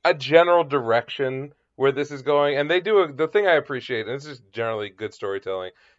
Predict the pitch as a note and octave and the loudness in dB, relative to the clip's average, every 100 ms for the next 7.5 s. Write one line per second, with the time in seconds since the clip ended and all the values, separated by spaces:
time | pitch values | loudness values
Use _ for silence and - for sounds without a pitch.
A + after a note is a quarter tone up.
0 | _ C#3 D3 G#3+ G#3+ F3 E3 D3 C#3 B2 | _ -16 2 6 6 6 6 4 -2 -4
1 | - - B2 C3 B2+ A#2+ A#2 - G#2+ G#2 | -16 -10 -4 -4 -2 -2 -2 -4 -6 -6
2 | - A#2+ B2 C3+ C#3 - _ _ _ B2 | -6 -4 -4 -6 -10 -20 _ _ _ -6
3 | B2 C3 B2+ B2 B2 A2+ - - B2 A#2 | -2 0 -2 -6 -8 -10 -16 -6 -4 -4
4 | A2+ A2 G#2+ - A2 F#2+ G2+ G2 F#2 _ | -2 0 -2 -4 -10 -6 -4 -4 -6 _
5 | G#2+ F#2+ F#2 - G#2+ F#2 F#2 G2+ F#2 F2+ | -12 -10 -12 -8 -6 -6 -6 -8 -8 -8
6 | F2+ E2 - G#2+ - A2 G2 G2 F#2+ G2+ | -8 -10 -8 -10 -6 -6 -6 -16 -10 -8
7 | G2 G2 G2+ G2 G2 | -8 -8 -10 -8 -14